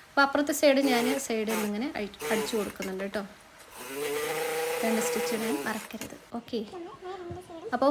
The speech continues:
ഫൈനലി നമ്മൾ ഇങ്ങനെയാണ് ഉണ്ടാവുക. ഓക്കെ, ഇതുപോലെയാണ് ഉണ്ടാവുക. ഇനി നമുക്ക് ലൈനിങ് ആണ് അടിക്കാനുള്ളത്. ലൈനിങ് ഇതുപോലെ ഒന്ന് നമ്മളിങ്ങനെ ഒന്ന് മറിച്ച് കൊടുക്കുക. ഓക്കെ, എന്നിട്ട് ആ മെയിൻ പീസ് ഉണ്ടല്ലോ, ഈ മെയിൻ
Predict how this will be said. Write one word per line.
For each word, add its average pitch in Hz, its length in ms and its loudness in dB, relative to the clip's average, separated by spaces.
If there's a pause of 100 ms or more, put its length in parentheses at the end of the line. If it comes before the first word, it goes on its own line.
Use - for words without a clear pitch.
ഫൈനലി 247 480 4
നമ്മൾ 233 240 0
ഇങ്ങനെയാണ് 226 480 0
ഉണ്ടാവുക. 220 320 -6 (180)
ഓക്കെ, 330 160 -8 (420)
ഇതുപോലെയാണ് 220 440 0
ഉണ്ടാവുക. 190 240 -4 (1900)
ഇനി 277 80 6 (100)
നമുക്ക് 226 220 -2 (140)
ലൈനിങ് 240 420 2
ആണ് 233 160 0
അടിക്കാനുള്ളത്. 202 600 -4
ലൈനിങ് 220 380 0
ഇതുപോലെ 214 280 -2
ഒന്ന് 269 140 0 (800)
നമ്മളിങ്ങനെ 277 340 6
ഒന്ന് 254 140 4
മറിച്ച് 370 240 2
കൊടുക്കുക. 330 280 -4 (800)
ഓക്കെ, 254 200 -2 (500)
എന്നിട്ട് 285 300 8
ആ - 100 10
മെയിൻ 277 240 6
പീസ് 202 220 2
ഉണ്ടല്ലോ, 202 240 0 (160)
ഈ 214 40 0 (140)
മെയിൻ 240 160 0